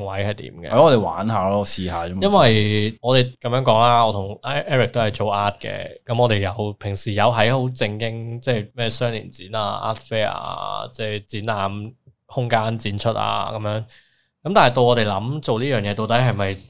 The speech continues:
Speaker 1: 可以將平時擺一啲博物館嘅 artwork 或者嗰個，嗰個諗嘢方法搬去 YouTube 會係點咧？噉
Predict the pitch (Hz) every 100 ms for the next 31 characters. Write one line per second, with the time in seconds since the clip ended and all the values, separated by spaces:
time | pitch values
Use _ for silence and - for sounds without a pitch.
0 | _ 113 131 127 131 131 104 92 - 90
1 | 95 113 117 127 117 98 98 98 107 113
2 | 107 110 117 113 113 107 110 110 123 -
3 | _ _ _ _ - 123 127 113 113 -
4 | 117 95 101 127 113 110 123 120 98 -
5 | 131 127 117 101 110 113 110 98 92 -
6 | - 101 104 - - 165 202